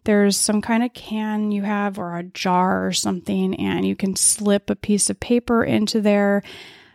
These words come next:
about something that you surrender. So I'm considering slipping in binge eating into my God Can but I'm not sure I'm ready yet. I'm not sure I'm willing, and I'm not sure if I want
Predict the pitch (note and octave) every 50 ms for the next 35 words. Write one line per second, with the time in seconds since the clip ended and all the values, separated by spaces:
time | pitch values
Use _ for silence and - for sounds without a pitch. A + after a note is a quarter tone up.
0 | _ _ - G#3+ G3 G#3 G3 F#3 - - - G#3 G3 F#3 - G3 F#3 F#3 G3 -
1 | G#3 G3+ F3 F3 - - A3+ - F#3 F3 E3+ G#3+ F#3 - - - G#3 G3 - -
2 | - G#3+ G#3+ A3 G#3+ G#3 G#3 G#3 - - - - - - - _ - B3 C4 C4+
3 | C4+ - - B3+ A#3+ A#3 - - - C4 C4 B3+ B3 B3 A#3 A3 G#3 G3+ G#3 G#3+
4 | A3+ B3 A#3 - - - - - A#3+ A3 - - - G#3+ G#3 G#3 G#3 G3+ G3+ G3+
5 | G3+ G3+ G3+ F#3+ G#3 G#3 G3+ G3 G3 G3 G#3 G3+ G3 F#3+ G3 F#3+ F#3+ G3+ - A3+
6 | G#3+ G#3 G3 - G3+ G3+ G3+ G3+ G3+ F#3 - G3+ G3 F#3+ F#3+ F#3+ F#3 - - -
7 | F#3+ F3+ F3+ F#3 F3+ F#3 G#3 A3 A#3 - - - - - - _ _ _ - G#3+
8 | F#3+ - G3 F#3+ F#3 F#3 F#3+ F#3+ G#3 - - - - - A#3 A3 A3+ A#3 A#3 -
9 | - - A#3 G#3+ G#3 G#3 G3+ G3 G3 G3 F#3+ G3 G3+ F#3+ F3+ E3+ E3+ E3+ - -
10 | G3 F#3+ G3 - - - - A3 G#3 G3 G3 F#3+ F#3+ F#3 F#3 F#3 F3+ F3+ F3+ F3+
11 | F3+ F3+ F3+ E3+ - - A3+ G3 F#3 F3+ F3+ F#3 F3+ F#3 F3+ - - - - G3
12 | G3 F#3+ F#3+ - - - G#3 G3+ F#3+ - F#3+ F#3 F#3 F#3 F#3+ F#3 F#3 F#3 F3+ -
13 | - - - -